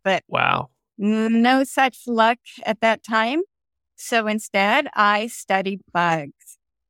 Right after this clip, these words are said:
Speaker 1: and, uh, have never looked back.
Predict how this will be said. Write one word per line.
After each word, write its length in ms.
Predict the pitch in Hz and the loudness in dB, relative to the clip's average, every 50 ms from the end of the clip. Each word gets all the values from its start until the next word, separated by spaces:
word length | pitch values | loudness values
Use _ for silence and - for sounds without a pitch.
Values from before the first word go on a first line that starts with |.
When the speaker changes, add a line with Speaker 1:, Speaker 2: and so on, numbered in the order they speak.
| _ _ - | _ _ -6
Speaker 1:
and, 400 | 185 190 190 196 196 196 185 196 | -4 -2 -2 -4 -4 -6 -4 -2
uh, 380 | 190 185 185 185 180 180 190 - _ _ _ _ _ _ _ _ _ _ | 0 0 0 0 -2 -2 -4 -8 _ _ _ _ _ _ _ _ _ _
have 180 | - 214 220 190 | -4 -4 -4 -2
never 300 | 208 226 226 226 240 233 | 0 0 0 0 0 -2
looked 240 | 220 226 214 - _ | -4 -6 -8 -6 _
back. 300 | 196 165 143 - - | -2 -2 -2 -4 -6